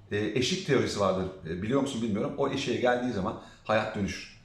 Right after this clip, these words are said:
Ben hayatımda, hayatımda da bunu bekliyorum. Bu beklenme ama bir, e, eylemsizlik içinde olmak demek değil. Sürekli bir şeyler yapıyorum. Sürekli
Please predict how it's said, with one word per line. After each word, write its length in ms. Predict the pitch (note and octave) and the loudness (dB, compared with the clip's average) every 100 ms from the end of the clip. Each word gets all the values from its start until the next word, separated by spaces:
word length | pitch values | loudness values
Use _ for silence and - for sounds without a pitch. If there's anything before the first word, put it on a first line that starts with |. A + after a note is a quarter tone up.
| - - | -4 0
Ben 120 | D3+ | 4
hayatımda, 480 | D#3 D#3+ E3 E3+ C#3 | 6 4 2 2 6
hayatımda 360 | C#3 C#3+ E3 | 6 4 2
da 80 | D#3+ | 0
bunu 140 | G2 | 0
bekliyorum. 420 | F2 - D#2+ D2+ - - - - - - - _ - - - - - | -2 -2 -6 -8 -14 -20 -20 -20 -20 -20 -20 _ -20 -18 -14 -12 -12
Bu 240 | - A2+ D#3+ | -4 2 6
beklenme 580 | D#3+ D#3+ E3+ E3+ F3 - | 6 6 4 6 4 4
ama 320 | - C3 A#2+ | 4 4 4
bir, 340 | D#3 - - | 0 0 0
e, 60 | B2 | 2
eylemsizlik 760 | A#2 A#2+ A#2+ C#3+ D3+ D3+ - - | 4 4 4 4 0 -4 -6 -8
içinde 240 | C#3+ C#3 | 0 2
olmak 280 | C#3 C#3 C#3 | 4 2 0
demek 220 | C3+ C3+ | -2 -2
değil. 120 | B2 | -4
Sürekli 520 | - - D#3 - B2 | -6 0 0 0 -4
bir 40 | A#2+ | -4
şeyler 280 | - A#2+ A#2 | 0 4 4
yapıyorum. 320 | F#2+ F2 E2 | 2 -2 -4
Sürekli 440 | C3+ C3 C3+ C3 | -2 -2 -2 -4